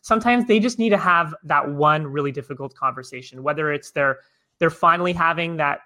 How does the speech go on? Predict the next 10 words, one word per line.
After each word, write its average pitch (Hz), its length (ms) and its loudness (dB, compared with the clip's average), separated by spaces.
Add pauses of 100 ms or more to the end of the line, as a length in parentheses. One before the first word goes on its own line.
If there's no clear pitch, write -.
(300)
conversation 170 560 0
with 160 120 -6
their 151 100 0
boss 147 380 2
that 143 100 -12
they're 139 120 -6
quitting 165 560 -6
and 139 80 -10
they're 135 120 -12
starting 143 560 -6